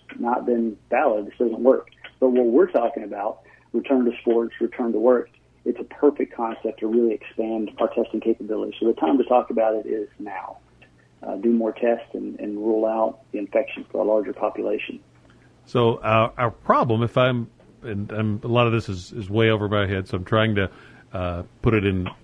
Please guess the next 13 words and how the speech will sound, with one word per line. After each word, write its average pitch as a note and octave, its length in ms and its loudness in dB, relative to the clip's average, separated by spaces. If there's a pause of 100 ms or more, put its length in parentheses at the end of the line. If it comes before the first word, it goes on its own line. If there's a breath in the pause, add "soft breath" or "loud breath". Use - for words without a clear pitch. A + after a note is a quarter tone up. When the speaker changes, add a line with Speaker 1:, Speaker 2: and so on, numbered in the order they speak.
Speaker 2:
easy A2 380 -2
to - 300 -6
understand G#2+ 520 0
terms, C#3+ 400 0 (360 loud breath)
is A#2 320 4
that B2 320 4 (680)
in D#3 160 2
a A#2 140 4
given A#2+ 340 4
pool B2+ 460 4
of, F#2+ 180 -2
of G#2+ 220 -10
people, A2+ 520 0